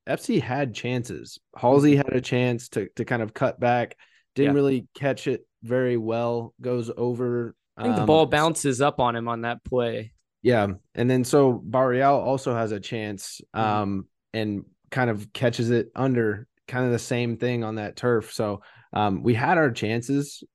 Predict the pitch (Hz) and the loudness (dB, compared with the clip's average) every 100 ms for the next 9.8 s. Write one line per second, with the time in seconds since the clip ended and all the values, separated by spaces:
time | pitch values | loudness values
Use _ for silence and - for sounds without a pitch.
0 | _ 107 120 120 120 110 101 - 131 127 | _ -6 -2 0 -2 -4 -8 -4 -2 -2
1 | 117 113 - 104 113 117 113 117 113 - | -4 -6 -8 -8 -4 -4 -4 -4 -6 -6
2 | 110 117 120 107 87 _ _ - 107 104 | -6 -6 -6 -6 -8 _ _ -8 -4 -2
3 | 107 107 104 - - _ _ _ _ - | -2 -2 -4 -10 -20 _ _ _ _ -2
4 | 120 - - 120 92 120 127 127 127 107 | -2 -2 0 0 0 0 2 0 -2 -6
5 | - 85 - - 135 127 127 127 123 120 | -16 -20 -12 -6 -2 -2 0 0 -2 -2
6 | 120 123 120 113 101 95 92 101 110 107 | -2 -4 -4 -6 -6 -8 -6 -4 -2 -2
7 | 107 95 98 - 107 92 90 - - - | -4 -6 -6 -8 -8 -6 -8 -12 -18 -6
8 | 104 117 127 160 123 151 151 120 110 92 | 0 2 4 2 4 2 2 0 -2 -4
9 | - 107 - 123 107 104 - | -4 -4 -2 -2 -2 -4 -10